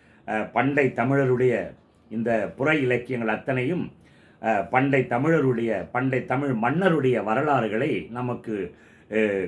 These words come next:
கண்முன்னே கொண்டு வந்து காட்டுகிறது. சேர, சோழ, பாண்டியருடைய வரலாறுகளை, அவருடைய பின்னணிகள், அவருடைய பழக்க வழக்கங்கள், ஆட்சி முறை போன்றவற்றை அஹ், பெருநில மன்னர்கள், குறுநில மன்னர்கள்,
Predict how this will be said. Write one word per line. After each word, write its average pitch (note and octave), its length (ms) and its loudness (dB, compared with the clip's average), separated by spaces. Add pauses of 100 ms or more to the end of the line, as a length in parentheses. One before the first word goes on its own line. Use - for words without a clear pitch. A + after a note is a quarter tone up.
கண்முன்னே E3 540 0
கொண்டு C3+ 260 2
வந்து B2 220 0
காட்டுகிறது. G#2 580 -4 (640)
சேர, C3 460 4
சோழ, A#2+ 420 0
பாண்டியருடைய A2+ 1200 -2
வரலாறுகளை, A#2 760 2 (320)
அவருடைய A#2 300 -4
பின்னணிகள், B2+ 680 0 (260)
அவருடைய A2 280 -2
பழக்க B2+ 380 4
வழக்கங்கள், A#2 680 -2 (280)
ஆட்சி D#3+ 420 -2
முறை C3 200 2
போன்றவற்றை A2 680 -2 (460)
அஹ், A2 160 -4
பெருநில C3+ 460 2
மன்னர்கள், A2+ 580 -2
குறுநில C#3+ 440 0
மன்னர்கள், A2+ 640 -2